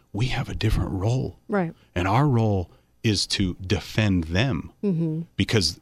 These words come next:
Speaker 1: because when they get asked to do something, they're gonna do it. And
Speaker 2: Right.
Speaker 1: look in China, look at the church
Speaker 2: Right.
Speaker 1: in China, look at the church in,
Speaker 2: No,
Speaker 1: uh, Jer-,
Speaker 2: people need to be
Speaker 1: Jerusalem.
Speaker 2: outspoken. They need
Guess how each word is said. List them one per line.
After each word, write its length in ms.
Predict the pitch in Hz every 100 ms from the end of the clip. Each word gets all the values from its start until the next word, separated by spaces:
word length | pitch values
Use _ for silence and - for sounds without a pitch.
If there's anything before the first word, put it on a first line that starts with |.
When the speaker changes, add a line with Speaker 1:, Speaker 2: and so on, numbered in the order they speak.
| 110
Speaker 1:
because 320 | 104 113 87
when 200 | 95 90
they 140 | 95
get 160 | 131 -
asked 260 | 92 92 -
to 60 | 82
do 160 | 117
something, 340 | - 92 98 90
they're 100 | 92
gonna 160 | 120
do 220 | 117 190 233
it. 140 | - -
And 80 |
Speaker 2:
Right. 240 | 202 180 139
Speaker 1:
look 160 | 151
in 80 | 170
China, 300 | - 226 110
look 160 | 87 113
at 40 |
the 60 | 135
church 140 | 180 147
Speaker 2:
Right. 60 | 151
Speaker 1:
in 40 |
China, 260 | - 175 175
look 180 | 202 143
at 60 |
the 60 | 123
church 320 | - 143 -
in, 240 | 139 135 135 - _ _ _ 123
Speaker 2:
No, 60 | 104
Speaker 1:
uh, 80 | 107
Jer-, 120 | 254
Speaker 2:
people 200 | 277 269
need 80 | 226 180
to 60 | 190
be 240 | 165 185
Speaker 1:
Jerusalem. 80 | 170
Speaker 2:
outspoken. 800 | 165 165 - - 185 - 151 135 -
They 240 | 190 185
need 640 | 180 180 185 202 190 156